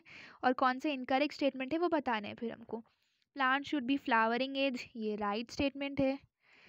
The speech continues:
Every detail, ए, regarding the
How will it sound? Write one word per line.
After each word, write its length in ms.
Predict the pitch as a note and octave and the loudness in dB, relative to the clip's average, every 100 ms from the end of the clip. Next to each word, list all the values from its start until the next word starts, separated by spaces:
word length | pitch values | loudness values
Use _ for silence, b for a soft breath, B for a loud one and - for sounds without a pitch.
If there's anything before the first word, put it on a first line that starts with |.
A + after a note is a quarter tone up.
| b b b - | b b b -4
Every 280 | B3 C4 D#4 | 0 2 4
detail, 420 | C#4 C4+ C#4+ D#4 - - _ _ - | 4 4 2 0 -4 -14 _ _ 0
ए, 340 | C4+ C4 B3+ B3 B3 C4 C4+ | 2 4 2 -2 -12 -10 -2
regarding 380 | B3+ B3+ C4+ | 4 4 4
the 60 | C#4+ | 0